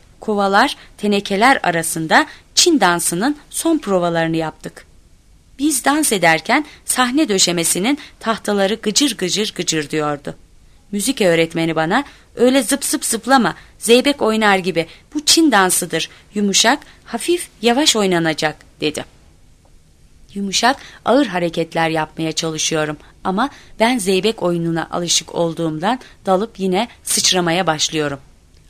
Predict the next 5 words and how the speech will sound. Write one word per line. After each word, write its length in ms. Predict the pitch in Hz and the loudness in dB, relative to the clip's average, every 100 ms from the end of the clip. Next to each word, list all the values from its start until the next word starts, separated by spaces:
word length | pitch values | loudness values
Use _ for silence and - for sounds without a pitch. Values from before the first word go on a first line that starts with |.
| - | -6
"Ahmet, 340 | 214 208 294 330 - - | -4 2 0 0 -10 -10
zıplama 460 | - 302 403 370 208 | -6 -2 0 4 6
öyle, 320 | 175 175 240 - - | 6 4 -2 -8 -4
Çin 240 | - 370 285 | 0 2 6
dansı 460 | 196 180 - 240 | 6 4 -2 -4